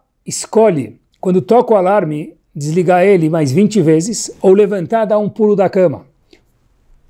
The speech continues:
Mas, poxa vida, como fulano, alguns têm predisposição pra um ou pra outra,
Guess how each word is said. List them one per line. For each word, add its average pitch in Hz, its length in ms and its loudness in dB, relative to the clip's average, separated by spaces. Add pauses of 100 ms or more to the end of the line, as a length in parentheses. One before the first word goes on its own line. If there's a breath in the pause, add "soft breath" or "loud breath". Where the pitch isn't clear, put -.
(280)
Mas, 214 340 0 (160)
poxa 262 220 2
vida, 247 160 2
como 311 220 0
fulano, 247 600 0 (720)
alguns 156 260 -10
têm 170 120 -6
predisposição 175 680 -6
pra 156 160 -4
um 165 120 2
ou 135 80 -4
pra 143 180 -4
outra, 180 340 -2